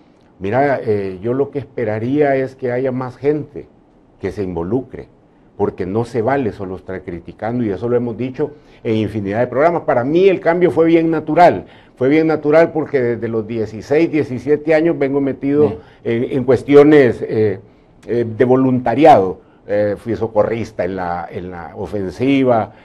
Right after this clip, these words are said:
Speaker 1: eh, pertenecía a cuerpos de socorro, hemos organizado asociaciones, eh, en la sociedad civil, pero ahora es necesario,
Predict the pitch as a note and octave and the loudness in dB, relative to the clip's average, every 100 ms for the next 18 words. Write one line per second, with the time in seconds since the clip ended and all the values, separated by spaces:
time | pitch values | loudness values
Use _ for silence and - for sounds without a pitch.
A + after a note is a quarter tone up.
0 | - - G2+ G2+ - A2+ A2 G#2+ G#2 G#2+ | -20 -12 -8 -8 -6 -4 -2 -2 -2 -2
1 | G#2 G#2+ G2+ G#2+ F2+ F2+ F#2+ - A#2+ C3+ | -2 0 -2 -4 -4 -4 -6 -6 4 6
2 | C3+ B2 A2+ - - - A2+ A2 A#2+ A2 | 6 4 -2 -6 -20 -6 0 4 4 4
3 | G#2+ G#2 A2 A2 A2+ G2+ G2 G2 G2+ G#2 | -2 -2 0 2 4 2 -2 -6 -8 -8
4 | E2+ A2+ A#2+ A#2+ G#2 - _ _ _ _ | -6 -2 0 0 -4 -8 _ _ _ _
5 | F2 F2+ F2+ F2 F2 - A2 A2 G#2+ F#2 | -8 -4 -2 -4 -4 -4 -2 -2 -2 0
6 | G#2+ A#2 A2+ A2 A#2+ C3 B2+ _ _ _ | 2 2 0 -2 -2 -2 -8 _ _ _
7 | _ - A#2 A2 G#2 A2+ B2 A#2 A#2 C3+ | _ 0 6 8 8 8 6 4 2 -2
8 | B2 G2 - B2 B2+ C3 | -2 -6 -2 -2 0 -4